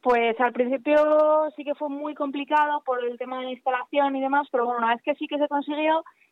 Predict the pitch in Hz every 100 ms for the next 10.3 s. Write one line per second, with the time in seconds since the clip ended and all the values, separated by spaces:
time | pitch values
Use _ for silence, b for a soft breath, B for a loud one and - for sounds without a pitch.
0 | _ - 247 240 233 226 226 214 214 214
1 | 269 247 233 233 247 240 247 - 262 269
2 | 247 226 - 233 240 254 247 - 220 214
3 | 240 240 233 240 247 247 226 226 226 240
4 | 240 233 240 - 233 214 - 202 214 208
5 | 190 190 190 190 185 196 220 233 226 240
6 | 277 - 269 254 254 233 208 202 - b
7 | b b b - 247 240 247 240 226 247
8 | 240 240 247 247 240 226 214 233 220 277
9 | 277 277 247 220 233 226 226 233 233 254
10 | 247 -